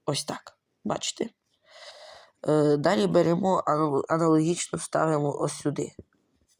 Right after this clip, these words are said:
Е, далі беремо ось цей, ось цей брік, теж один на два, тільки вже товщий, тому що цей брік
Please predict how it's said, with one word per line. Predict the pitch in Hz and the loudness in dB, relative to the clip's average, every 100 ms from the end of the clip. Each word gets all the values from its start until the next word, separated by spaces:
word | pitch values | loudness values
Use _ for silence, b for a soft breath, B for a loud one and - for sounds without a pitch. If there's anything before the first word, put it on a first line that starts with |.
| _ b b b b b b - | _ b b b b b b -2
Е, | 151 151 151 147 143 143 143 - _ _ _ _ _ _ _ _ _ | 2 4 4 4 2 0 -4 -12 _ _ _ _ _ _ _ _ _
далі | 156 170 208 | -4 0 0
беремо | 180 175 170 175 170 | 2 2 2 0 -2
ось | - 151 - | -2 -4 -4
цей, | 151 147 180 202 - _ - | -2 0 0 -2 -8 _ -12
ось | 147 | -8
цей | - 147 | -2 -2
брік, | 151 156 175 - _ _ _ | 2 2 0 -6 _ _ _
теж | 147 151 | 0 0
один | - 160 151 160 | 0 -2 -2 -2
на | 165 | -2
два, | 170 | -2
тільки | 170 - - | -4 -4 0
вже | 147 151 160 - B B B B _ - | 0 2 0 -2 B B B B _ -10
товщий, | - 160 147 - - 170 - _ _ _ _ _ _ _ | -2 0 0 -4 -8 -6 -8 _ _ _ _ _ _ _
тому | 151 151 | -4 -4
що | 147 151 - - _ _ | -2 -2 -2 -8 _ _
цей | - - 147 147 | -18 -10 -6 -2
брік | 151 151 151 | 0 0 -2